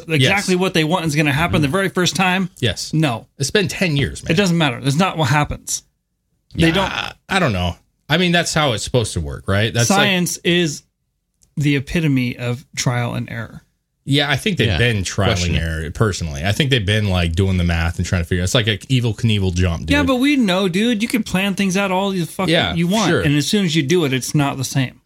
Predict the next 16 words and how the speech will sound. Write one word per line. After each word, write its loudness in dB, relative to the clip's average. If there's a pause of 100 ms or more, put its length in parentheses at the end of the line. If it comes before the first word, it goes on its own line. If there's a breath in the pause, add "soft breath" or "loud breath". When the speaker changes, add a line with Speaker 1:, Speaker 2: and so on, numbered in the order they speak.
Speaker 1:
I 2
just 0
don't 0
personally 2
like 0
the 0
vagueness 0 (600)
that 0
people 0
go 0
with -4
this, -4
where 2
it's -2
Speaker 3:
Yeah. 4
Speaker 1:
like, -4